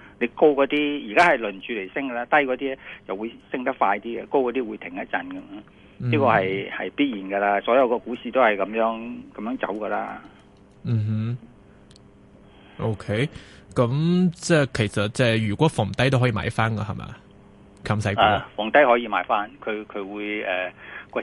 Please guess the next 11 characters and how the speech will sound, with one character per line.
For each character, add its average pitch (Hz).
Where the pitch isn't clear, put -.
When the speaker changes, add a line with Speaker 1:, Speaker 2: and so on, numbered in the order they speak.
Speaker 1:
市 113
未 104
到 104
頂 98
嘅。 95
Speaker 2:
嗯， 107
噉 117
Speaker 1:
你， 147
係 101
啊， 98
你， 113